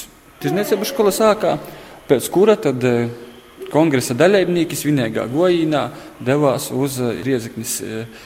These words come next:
Jēzus Sirds baznīcu, kur bija paredzēta svinīgais divkolpojums.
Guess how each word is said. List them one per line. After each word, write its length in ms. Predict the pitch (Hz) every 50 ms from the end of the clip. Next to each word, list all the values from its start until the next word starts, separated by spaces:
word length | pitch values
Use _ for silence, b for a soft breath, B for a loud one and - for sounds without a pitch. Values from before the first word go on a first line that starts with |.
| B B B
Jēzus 340 | 131 131 113 117 117 - -
Sirds 300 | 143 143 143 - - 131
baznīcu, 600 | 117 139 156 170 220 240 294 392 330 - - 320 302 - - - - - - - - - -
kur 160 | - 147 151
bija 300 | 147 135 143 143 135 120
paredzēta 680 | - 143 147 147 139 117 120 135 - - - 120 120 120 - - - -
svinīgais 480 | - 139 139 135 117 120 123 123 120 127
divkolpojums. 840 | 127 113 - - - 98 98 95 - 107 - 80 71 - - -